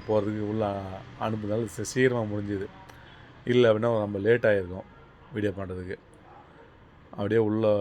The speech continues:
கேட்லேருந்தே பார்த்தீங்கன்னா உள்ள, உள்ள ஓட சொன்னாங்க. விட்டதுக்கு அப்புறம் இன்னொரு இடத்துல உ-, மேல உள்ள, அப்புறம் மச்சான் எங்க மாமா தான் மேல விடு அனுப்புனாங்க, மேல அனுப்புனாங்க. அங்க மேல போயிட்டோம்,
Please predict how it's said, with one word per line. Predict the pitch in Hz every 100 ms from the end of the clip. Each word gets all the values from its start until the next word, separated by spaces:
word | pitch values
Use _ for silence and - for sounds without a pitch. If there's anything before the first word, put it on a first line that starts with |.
| 98 90
கேட்லேருந்தே | 110 101 107 101 107
பார்த்தீங்கன்னா | 101 98 104
உள்ள, | 104 101 101
உள்ள | 98 107
ஓட | 104 101
சொன்னாங்க. | 113 101 95 92 - - - - - - - - -
விட்டதுக்கு | 104 110 101
அப்புறம் | 98 110
இன்னொரு | 123 117
இடத்துல | 113 107 104 101
உ-, | 98 101
மேல | 104 107
உள்ள, | 98 98 98
அப்புறம் | - 104 107
மச்சான் | 107 110 110
எங்க | 101
மாமா | 101 104 107
தான் | 104 98
மேல | 101 104
விடு | 98 98
அனுப்புனாங்க, | 95 98 98 95 98
மேல | 101 95
அனுப்புனாங்க. | 92 92 95
அங்க | 113 113
மேல | 107 135 143
போயிட்டோம், | 131 139 151